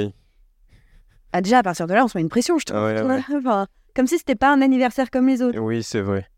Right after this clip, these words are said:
Speaker 1: Moi, c'est, je, je, je ressens moins le, le, le, ce, ce, cette urgence-là,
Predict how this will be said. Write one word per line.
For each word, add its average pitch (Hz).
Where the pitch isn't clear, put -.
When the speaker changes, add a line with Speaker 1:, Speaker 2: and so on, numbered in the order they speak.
Speaker 1:
Moi, 123
c'est, -
je, -
je, 110
je 110
ressens 117
moins 131
le, 110
le, 101
le, 98
ce, -
ce, -
cette -
urgence-là, 113